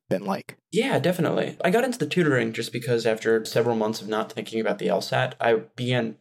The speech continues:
Speaker 2: realizing that I, you know, enjoyed parts of the test. Obviously, I didn't enjoy the stress, the anxiety about the score, all that stuff. But I did enjoy the content. I sort of viewed it like, you know, doing puzzles,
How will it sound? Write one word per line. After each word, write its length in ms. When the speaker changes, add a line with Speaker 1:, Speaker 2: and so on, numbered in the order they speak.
Speaker 2:
realizing 420
that 80
I, 60
you 180
know, 80
enjoyed 420
parts 220
of 40
the 60
test. 380
Obviously, 380
I 40
didn't 180
enjoy 260
the 80
stress, 680
the 360
anxiety 560
about 200
the 60
score, 500
all 140
that 220
stuff. 340
But 80
I 60
did 160
enjoy 200
the 60
content. 500
I 60
sort 220
of 80
viewed 120
it 100
like, 140
you 80
know, 80
doing 280
puzzles, 640